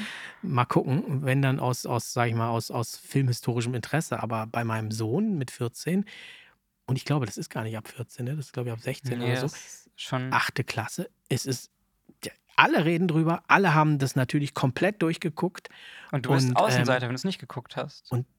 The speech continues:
Speaker 1: ich weiß nicht, ich will wirklich jetzt nicht irgendwie dilettantisch über Squid Game reden, aber da ist ja wohl auch eine große gesellschaftskritische Komponente, aber ja,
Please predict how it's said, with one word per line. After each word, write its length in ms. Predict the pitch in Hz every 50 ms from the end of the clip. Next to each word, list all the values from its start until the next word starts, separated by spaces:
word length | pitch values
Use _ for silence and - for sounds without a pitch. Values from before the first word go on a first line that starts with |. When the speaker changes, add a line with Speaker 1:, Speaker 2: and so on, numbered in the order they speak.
| _ -
Speaker 1:
ich 120 | - 123 -
weiß 160 | 151 185 180
nicht, 260 | 180 - - - -
ich 140 | 185 139 113
will 180 | 143 165 147 131
wirklich 240 | 156 - 135 -
jetzt 160 | - 127 - -
nicht 160 | 139 135 -
irgendwie 320 | - 131 131 127 120 120 107
dilettantisch 580 | - 131 123 123 - - 156 180 175 165 -
über 180 | 147 143 131 120
Squid 280 | - - - 165 -
Game 220 | - 123 110 107 110
reden, 240 | 113 107 107 107 110
aber 280 | - - - - - - _ - -
da 200 | 131 120 123 - - _
ist 320 | - 160 - - - - - _ _ _ _ _ _ _
ja 260 | 139 127 123 123 120
wohl 180 | 120 127 131 139
auch 200 | - 120 117 -
eine 100 | 131 123
große 380 | 120 - 123 131 131 131 127 117 117 123 156 147
gesellschaftskritische 880 | 143 139 127 120 120 123 - - 123 - - - - 135 123 120 - -
Komponente, 600 | - - 120 - 123 117 113 120 151 175 190 165
aber 320 | - 123 123 117 117 117 - - - - - - - - - - - - - - _ _ _ _ _ - 302 302 - _ _ _ _ - 180 196 160 156 233 339 - -
ja, 220 | 147 123 117 -